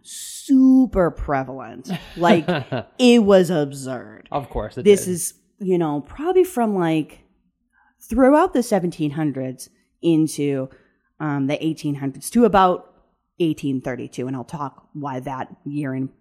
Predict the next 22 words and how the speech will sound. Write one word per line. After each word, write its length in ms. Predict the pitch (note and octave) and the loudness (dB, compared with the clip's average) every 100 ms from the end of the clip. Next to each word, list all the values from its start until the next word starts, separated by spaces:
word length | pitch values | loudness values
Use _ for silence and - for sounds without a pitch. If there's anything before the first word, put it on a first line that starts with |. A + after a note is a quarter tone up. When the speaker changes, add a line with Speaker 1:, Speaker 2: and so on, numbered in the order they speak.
| _ - | _ -8
Speaker 1:
is 160 | C#3+ | -6
important 400 | C3 - C3 G2+ | -6 -6 -8 -10
specifically. 760 | - C3 - E3 B2+ - - - _ _ _ _ _ _ _ _ _ _ _ _ _ _ _ - | -12 -10 -4 -4 -4 -16 -20 -20 _ _ _ _ _ _ _ _ _ _ _ _ _ _ _ -4
It 200 | A#3+ C4+ | -2 0
got 200 | F#4+ G4 | 0 -2
so 440 | - - D#3+ F3 | -6 -2 0 2
bad 480 | F#3 D3 A#2+ F3 B3+ - - - | 0 -4 -4 -4 -6 -10 -20 -2
that 200 | F3 - | -2 -2
families 520 | - F3+ G3+ A3+ A3 | -2 0 0 -2 -4
would 180 | E3+ E3 | -4 -6
stay 220 | - D3 | -2 -2
with 120 | E3+ | 0
the 60 | G#3+ | 0
body 360 | G#3 F#3 E3+ C3 | 0 0 0 -2
after 240 | D3 F3 | -4 -4
the 80 | F3 | -4
body 260 | F#3+ G#3+ | -2 -2
died, 400 | C4 G#3 C#3 E3+ - | 0 -2 -2 -6 -8
right, 240 | - D3+ | -8 -8
having 300 | - C#3 C#3 | -8 -8 -4
the 60 | F#3 | -2
wake, 400 | F3+ C#3 - _ | -2 -6 -12 _